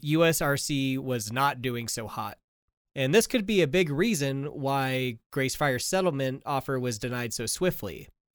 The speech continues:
Growing fears of public outrage and a substantial loss of their workforce was dealing a major blow to the company.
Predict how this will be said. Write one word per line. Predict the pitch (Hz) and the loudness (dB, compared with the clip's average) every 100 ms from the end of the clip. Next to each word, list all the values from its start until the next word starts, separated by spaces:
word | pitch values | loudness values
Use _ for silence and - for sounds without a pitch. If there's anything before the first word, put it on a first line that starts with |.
| _ _ _ _ - | _ _ _ _ -2
Growing | 151 165 214 | 4 6 4
fears | 226 214 196 170 | 2 4 4 4
of | 156 | 2
public | 160 151 143 | 0 0 -2
outrage | - 170 156 123 123 120 - | 2 2 4 0 0 -2 -4
and | 147 | -2
a | 131 | -2
substantial | 123 127 110 - - 160 175 - 180 | -2 -4 -6 -6 0 2 2 2 2
loss | 131 135 135 | 4 2 0
of | 117 | -2
their | 113 | -4
workforce | 113 190 - 127 107 101 - - | 0 0 0 -2 -2 -2 -6 -4
was | 135 117 | -4 0
dealing | 147 180 208 202 | 2 2 2 2
a | 135 | 0
major | 123 156 165 160 | 0 0 0 0
blow | 127 127 | 0 0
to | 123 - | -2 -4
the | 107 | -6
company. | 117 95 98 85 69 | -6 -6 -8 -8 -12